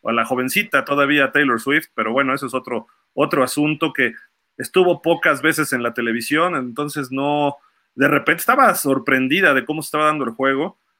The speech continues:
y festejaron de una forma que ni siquiera se veía, se le aventaron todos y todos estaban festejando en el palco, porque fue un partido, quizá empezó muy lento, ¿no?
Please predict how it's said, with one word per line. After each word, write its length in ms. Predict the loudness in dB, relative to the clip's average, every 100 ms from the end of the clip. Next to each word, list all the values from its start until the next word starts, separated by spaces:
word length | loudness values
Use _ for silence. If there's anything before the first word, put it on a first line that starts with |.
| _ _ -2
y 460 | 2 4 4 4
festejaron 680 | 2 0 0 0 2 2 2
de 80 | 2
una 140 | 0
forma 440 | 0 -2 -2 -2 -2
que 220 | -2 -4
ni 80 | -4
siquiera 340 | -4 0 2
se 140 | 2 0
veía, 280 | 0 0 -2
se 100 | -2
le 80 | -2
aventaron 460 | -2 -2 -4 -4
todos 400 | -6 -6 -6 -8
y 80 | -8
todos 220 | -8 -8
estaban 260 | -4 -4 -4
festejando 480 | -8 -10 -4 -4 -2
en 60 | -4
el 140 | 0
palco, 460 | 0 0 -2 -10 -10 -20 -20 _
porque 260 | -4 0 0
fue 140 | 0
un 100 | 0
partido, 680 | 2 0 -2 -4 -2 -4 -8 _ _ _
quizá 400 | -8 -4 0 2
empezó 380 | 2 2 0 0
muy 180 | 0 2
lento, 400 | 2 2 0 -4
¿no? 220 | -6 -8